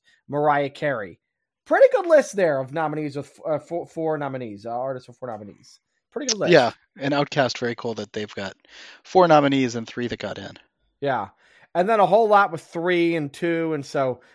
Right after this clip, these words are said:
Speaker 1: uh, that list just goes on and on and on. Um,
Speaker 2: Wait a minute, though. Outkast should have five, right?
Speaker 1: Outkast is four.
Speaker 2: Spodioti Dopalicious. I know, open up your spreadsheet.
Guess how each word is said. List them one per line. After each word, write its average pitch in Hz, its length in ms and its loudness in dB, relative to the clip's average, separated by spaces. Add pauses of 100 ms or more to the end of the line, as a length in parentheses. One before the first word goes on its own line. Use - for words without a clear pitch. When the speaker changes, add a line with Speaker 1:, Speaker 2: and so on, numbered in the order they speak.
(120)
Speaker 1:
uh, 131 160 -4
that 151 180 0
list 147 200 -6
just - 160 -16
goes 143 180 -4
on 131 160 -4
and 127 100 -8
on 120 120 -6
and 120 100 -10
on. 110 260 -10 (480)
Um, 180 300 6
Speaker 2:
Wait 330 120 0
a 269 40 0
minute, 156 240 6
though. 139 300 4
Outkast 233 460 4
should - 160 4
have 165 140 8
five, 120 440 0
right? 117 240 -4 (1300)
Speaker 1:
Outkast 208 460 0
is 170 140 -12
four. - 760 -10
Speaker 2:
Spodioti 190 640 4
Dopalicious. 175 840 0 (800)
I 117 80 -8
know, 127 180 -2
open 117 180 -8
up 113 100 -6
your 110 120 -8
spreadsheet. - 460 -10